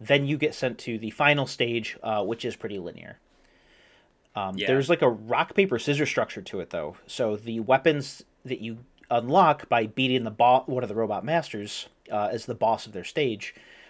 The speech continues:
Speaker 1: uh, they will do more damage to another specific robot master.
Speaker 2: Mm-hmm.
Speaker 1: Uh, which helps out a lot, 'cause this game is brutally difficult.
Speaker 2: <laughs> Can you tell us about a few of those weapons?
Speaker 1: Yeah.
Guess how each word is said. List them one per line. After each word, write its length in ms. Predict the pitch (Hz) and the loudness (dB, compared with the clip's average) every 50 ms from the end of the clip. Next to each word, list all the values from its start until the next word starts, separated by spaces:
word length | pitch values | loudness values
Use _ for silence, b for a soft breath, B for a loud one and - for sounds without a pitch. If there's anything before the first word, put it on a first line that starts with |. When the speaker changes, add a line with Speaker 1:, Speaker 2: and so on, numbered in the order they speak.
| B B B | B B B
Speaker 1:
uh, 140 | 104 - - | -6 -6 -8
they 480 | - 131 123 117 110 - 143 147 156 170 | -8 -14 -14 -8 2 6 6 8 8 6
will 200 | 160 160 160 147 | 4 4 2 2
do 340 | 131 143 143 135 131 131 127 | 2 0 0 2 2 0 0
more 540 | 127 123 117 120 123 127 135 135 131 - - _ _ _ _ _ _ - - - | -2 -2 2 4 4 6 6 4 2 -2 -6 _ _ _ _ _ _ -18 -8 -4
damage 520 | 127 117 110 113 113 107 95 95 - - | -2 -2 0 0 -2 -4 -4 -6 -8 -10
to 680 | - - - - 113 107 104 104 101 95 98 95 95 - - _ _ _ _ _ _ _ - | -10 -10 -10 -8 -6 -6 -6 -8 -8 -8 -10 -10 -10 -12 -16 _ _ _ _ _ _ _ -8
another 420 | 123 120 131 131 123 120 120 110 | -6 -2 2 4 4 4 4 2
specific 460 | - - - 113 - 120 107 107 - | -4 -4 -8 -8 -6 -6 -6 -6 -6
robot 280 | 104 98 92 92 82 - | -6 -6 -6 -6 -8 -10
master. 380 | 78 76 - - - - - - _ - | -10 -14 -16 -16 -16 -18 -18 -18 _ -12
Speaker 2:
Mm-hmm. 240 | 135 117 - - 151 165 _ _ _ _ _ _ _ B B B B B B B B B B - - | -12 -12 -12 -14 -16 -16 _ _ _ _ _ _ _ B B B B B B B B B B -18 -14
Speaker 1:
Uh, 220 | - - 98 92 - - - | -10 -8 -6 -6 -8 -8 -6
which 160 | 160 151 151 | -6 -2 2
helps 240 | - 160 147 - - | 4 4 4 6 4
out 140 | 139 131 117 | 4 4 4
a 40 | 113 | 2
lot, 260 | 101 85 73 - - - | 0 -2 -4 -6 -12 -16
'cause 140 | - 117 113 | -14 -12 -10
this 120 | 110 - | -10 -8
game 220 | - 123 113 104 107 | -6 -4 -4 -4 -4
is 80 | 101 | -8
brutally 380 | - - 110 104 104 95 95 87 | -8 -8 -8 -8 -6 -6 -8 -8
difficult. 480 | - 78 - - - - - - - _ _ _ - - - - | -10 -14 -18 -18 -18 -16 -16 -16 -16 _ _ _ -6 -4 -4 -2
Speaker 2:
<laughs> 320 | - 170 143 - - - | -2 -2 -4 -4 -6 -6
Can 120 | - 147 156 | -2 0 0
you 80 | 165 165 | 0 2
tell 180 | - 143 143 156 | 4 4 4 4
us 100 | - - | 4 2
about 200 | 135 131 120 120 | 2 2 2 2
a 40 | |
few 140 | - 123 123 | 2 0 0
of 60 | 117 | 2
those 180 | 113 107 101 - | 2 0 0 0
weapons? 420 | 95 92 - 127 139 - - - _ _ _ b b b b b b b b b b b b b b b b | -4 -6 -6 -8 -10 -10 -16 -18 _ _ _ b b b b b b b b b b b b b b b b
Speaker 1:
Yeah. 280 | - 214 156 - 65 | 0 4 4 4 2